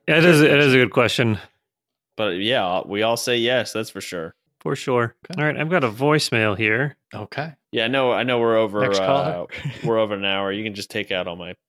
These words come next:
Speaker 2: all my football stuff in the beginning.
Speaker 3: No.
Speaker 1: No.
Speaker 3: Come on now.
Speaker 2: Ah, it's boring. I, I
Speaker 3: It's
Speaker 2: bored
Speaker 3: part of,
Speaker 2: myself. I
Speaker 3: it's
Speaker 2: almost
Speaker 3: part
Speaker 2: went
Speaker 3: of
Speaker 2: to
Speaker 3: us.
Speaker 2: sleep.
Speaker 1: No, no, no. I, I want everybody to hear that and think that I'm, like, a real man.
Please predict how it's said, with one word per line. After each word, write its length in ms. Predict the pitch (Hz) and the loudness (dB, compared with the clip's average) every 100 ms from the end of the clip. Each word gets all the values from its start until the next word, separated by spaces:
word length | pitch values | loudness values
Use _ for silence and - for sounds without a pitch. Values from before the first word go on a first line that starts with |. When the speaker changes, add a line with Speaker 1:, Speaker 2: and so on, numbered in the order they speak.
| _ _ | _ _
Speaker 2:
all 80 | - | -16
my 120 | 85 | -14
football 400 | - 85 - 64 - | -12 -12 -10 -12 -12
stuff 280 | - - - | -16 -18 -20
in 40 | 71 | -20
the 60 | |
beginning. 400 | 69 - 78 57 - _ | -18 -16 -16 -18 -20 _
Speaker 3:
No. 680 | 160 139 110 92 82 78 - _ | 0 2 2 0 -4 -10 -20 _
Speaker 1:
No. 360 | 208 131 82 76 | 0 2 2 0
Speaker 3:
Come 100 | - | -4
on 300 | - 110 113 | -12 -12 -12
now. 360 | 117 - - - | -12 -12 -14 -6
Speaker 2:
Ah, 160 | - 269 | -2 0
it's 120 | 190 | 0
boring. 380 | 190 196 185 117 | 0 2 2 2
I, 240 | 127 147 | 0 0
I 20 | 139 | 0
Speaker 3:
It's 80 | 139 | 2
Speaker 2:
bored 100 | 143 | 4
Speaker 3:
part 140 | 151 147 | 4 4
of, 60 | |
Speaker 2:
myself. 480 | 143 110 107 - - - _ - | 4 2 -2 -6 -20 -20 _ -6
I 40 | |
Speaker 3:
it's 40 | 123 | -2
Speaker 2:
almost 100 | 123 | 0
Speaker 3:
part 80 | 120 | 0
Speaker 2:
went 140 | 117 | 0
Speaker 3:
of 60 | 156 | -2
Speaker 2:
to 60 | 131 | -2
Speaker 3:
us. 40 | |
Speaker 2:
sleep. 220 | 107 104 - - | -2 -2 -6 -2
Speaker 1:
No, 220 | 170 208 | 4 6
no, 160 | 202 202 | 8 8
no. 160 | 208 175 | 6 4
I, 180 | 139 | 4
I 320 | 180 185 131 175 | 6 6 6 6
want 380 | 185 170 156 | 8 6 6
everybody 500 | - 147 151 147 147 | 4 4 4 6 6
to 100 | 131 | 6
hear 260 | 113 156 165 | 4 6 6
that 160 | 143 131 | 6 2
and 100 | 113 | 2
think 220 | 151 135 | 2 4
that 100 | 127 | 4
I'm, 140 | 139 | 4
like, 180 | 156 139 | 4 4
a 60 | 113 | 2
real 400 | 104 123 135 113 | 4 4 6 4
man. 680 | 101 107 175 135 - 135 | 2 2 2 2 -2 -8